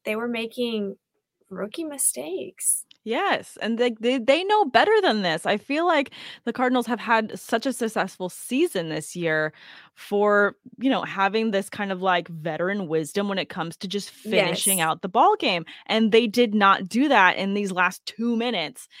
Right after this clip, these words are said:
Speaker 2: and it was, like, way to fall apart right at the last second.
Speaker 1: That's exactly what I was gonna say too, is they've been winning because they are able to keep their composure. So
Speaker 2: Mm-hmm.
Speaker 1: this was just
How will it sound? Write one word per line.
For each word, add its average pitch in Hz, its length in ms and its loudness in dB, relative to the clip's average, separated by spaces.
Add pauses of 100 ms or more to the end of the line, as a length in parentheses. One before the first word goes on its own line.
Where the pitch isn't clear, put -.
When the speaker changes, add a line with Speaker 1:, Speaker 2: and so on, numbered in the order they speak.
(220)
Speaker 2:
and 202 80 -2
it 190 80 2
was, 208 120 2
like, 208 140 4
way 220 440 4
to 247 100 4
fall 214 380 4
apart 196 560 2
right 175 180 2
at 175 100 -2
the 175 120 -2
last 165 400 -4
second. - 360 -12 (1160)
Speaker 1:
That's 247 320 6
exactly 208 380 0
what 185 120 2
I 180 60 0
was 185 140 -2
gonna 190 180 -6
say 185 220 -2
too, 190 400 -2
is 196 320 2 (340)
they've 220 440 6
been 214 440 0
winning 208 380 0
because 196 340 -2
they 196 300 2
are 190 140 0
able 196 280 0
to 196 80 -4
keep 190 180 -10
their 185 120 -4
composure. 190 720 -4 (200)
So 202 180 2
Speaker 2:
Mm-hmm. 214 80 2
Speaker 1:
this 254 240 6
was 220 400 4 (580)
just 185 440 0